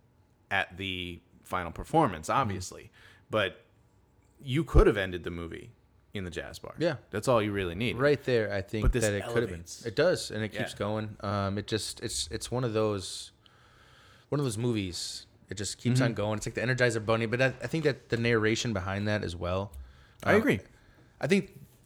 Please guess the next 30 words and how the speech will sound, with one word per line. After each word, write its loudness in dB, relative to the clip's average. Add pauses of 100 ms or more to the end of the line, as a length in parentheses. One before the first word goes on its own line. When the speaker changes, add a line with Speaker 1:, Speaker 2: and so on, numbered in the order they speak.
(180)
Speaker 2:
he 0
was 4
narrating -2
by 4
those 4
Speaker 1:
Mm-hmm. 4
Speaker 2:
cutscenes 0
to -10
him -4
in -4
the, -8
in -6
the, -8
in -4
the -4
closet -2
room -2
or 0
whatever. -2
I -4
think -4
he, 4
Speaker 1:
Yes. 6
Speaker 2:
he, -2
that -6
he -4
Speaker 1:
Yes. 8
Speaker 2:
is 2
the 0
narrator 2